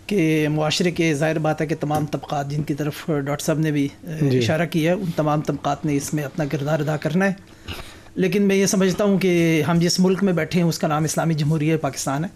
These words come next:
Speaker 2: जी।
Speaker 1: और ये ज़ाहिर बात है कि ख़ास मकसद के तहत बनाया गया था, और आईन पाकिस्तान के तहत जो रियासती पॉलिसी के रहनुमा असूल हैं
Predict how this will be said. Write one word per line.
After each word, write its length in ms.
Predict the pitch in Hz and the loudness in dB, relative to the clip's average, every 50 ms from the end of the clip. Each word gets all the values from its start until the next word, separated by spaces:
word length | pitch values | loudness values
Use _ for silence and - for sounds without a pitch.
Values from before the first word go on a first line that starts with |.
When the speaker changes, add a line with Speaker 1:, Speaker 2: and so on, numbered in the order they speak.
| - - 160 | -6 -2 0
Speaker 2:
जी। 360 | 151 143 143 139 123 117 117 - - | 2 4 4 4 4 2 0 -2 -2
Speaker 1:
और 420 | 160 156 147 143 139 143 151 143 143 143 139 135 135 135 135 135 | 0 0 2 2 2 2 0 0 0 0 2 2 2 2 0 0
ये 320 | 139 139 151 156 151 147 139 | 0 0 0 0 0 0 0
ज़ाहिर 220 | 135 151 147 156 | 0 0 0 0
बात 220 | 160 156 147 143 165 | 0 0 0 0 -2
है 60 | 151 | -2
कि 120 | - 147 | -2 -4
ख़ास 360 | 139 - - 147 139 139 - | -6 -2 -2 -2 -2 -2 -2
मकसद 320 | 156 143 - - - 165 - | -4 -4 -4 -4 -6 -6 -4
के 100 | - 156 | -4 -2
तहत 180 | - 151 143 | -2 -2 -4
बनाया 280 | 135 139 143 139 143 160 | -2 -4 -4 -2 -2 0
गया 220 | 160 170 170 165 | 0 2 2 2
था, 120 | 165 196 196 | 2 2 2
और 180 | 175 170 - - | 2 2 0 0
आईन 320 | 175 180 190 202 208 214 214 | 0 0 2 2 2 2 2
पाकिस्तान 640 | 208 190 170 151 170 - - 165 165 165 170 165 | 0 -2 -2 -2 -4 -2 0 0 2 2 2 0
के 200 | 156 - 160 147 | 0 0 -2 -2
तहत 360 | 143 - 165 147 156 139 - - - - - - - - - - - - - - - - - - - - - - - - - - - - | 0 0 -2 0 0 -4 -6 -12 -20 -20 -20 -20 -20 -20 -20 -20 -20 -20 -20 -20 -20 -20 -20 -20 -20 -20 -20 -20 -20 -20 -20 -20 -10 -4
जो 120 | 165 175 175 | 0 0 2
रियासती 380 | 165 185 190 190 185 - 233 | 2 2 2 2 2 2 0
पॉलिसी 420 | 202 175 185 180 180 185 180 214 185 | 0 2 2 2 2 2 2 2 2
के 100 | 185 175 | 2 2
रहनुमा 360 | 160 156 170 160 151 151 156 | 2 4 2 2 4 2 2
असूल 300 | 147 - - 147 147 135 | 2 0 0 -2 -2 -2
हैं 140 | 120 - | -4 -8